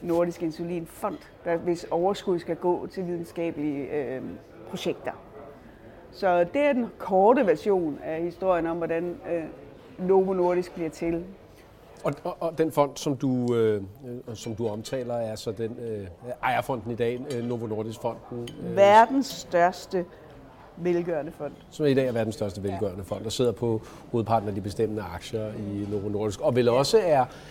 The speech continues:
Speaker 2: øh, et eller andet sted, øh, den sikkerhed, øh, Danmark har for, at Novo Nordisk bliver et eller andet ansejer.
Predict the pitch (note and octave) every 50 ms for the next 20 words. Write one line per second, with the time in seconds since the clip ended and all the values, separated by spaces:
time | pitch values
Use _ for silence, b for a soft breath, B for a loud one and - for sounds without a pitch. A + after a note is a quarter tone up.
0 | B B B - - - D3 C3 B2+ A#2+ C3 D3+ D3 D3 F3 D#3+ C#3+ D3+ D#3 D3
1 | - - D3 C#3 C#3+ D3 D#3 F3 E3 D3+ C#3+ D#3 D#3 C#3+ C#3 C#3+ D3 C#3+ C#3 C3
2 | C3 B2+ B2 - C#3+ C3+ C#3 C#3 C3+ A#2+ A#2 B2+ - - - - - - - -
3 | - - - E3+ E3 C#3+ B2+ - - - D3+ D3 G3+ G3 F3+ F3 E3+ E3 E3+ E3
4 | D3 B2+ A2+ - A#2 A#2+ C#3+ C#3+ C3 A#2+ C3+ C#3 C3 - C#3 B2+ A#2+ A#2+ A#2 A2+
5 | A2+ A#2 C3 C3 A#2 - - F3 G#3+ A#3 G3+ G3 F#3+ F#3+ G3 F3+ F3 F3+ - F#3+
6 | E3+ F#3 F#3+